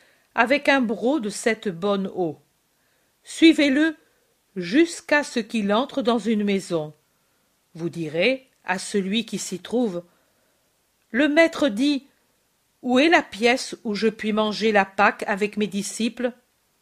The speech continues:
Il vous montrera un grand cénacle prêt. Préparez-y tout ce qu'il faut. Allez vite, et ensuite rejoignez-nous au temple.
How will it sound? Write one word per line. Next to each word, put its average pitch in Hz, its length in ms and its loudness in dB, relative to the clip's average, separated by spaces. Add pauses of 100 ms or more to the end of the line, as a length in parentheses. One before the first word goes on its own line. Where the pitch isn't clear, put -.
(800)
Il 233 200 0
vous 226 160 -2
montrera 240 840 0 (360)
un 208 160 0
grand 202 320 -2
cénacle 196 680 -2
prêt. 151 420 -10 (1000)
Préparez-y 208 880 -2 (220)
tout 311 160 0
ce - 160 -6
qu'il 233 240 -2
faut. 160 420 -8 (920)
Allez 285 280 4
vite, 185 440 -8 (600)
et 262 120 2
ensuite 269 640 -2 (640)
rejoignez-nous 233 840 2
au 190 120 2
temple. 156 580 -6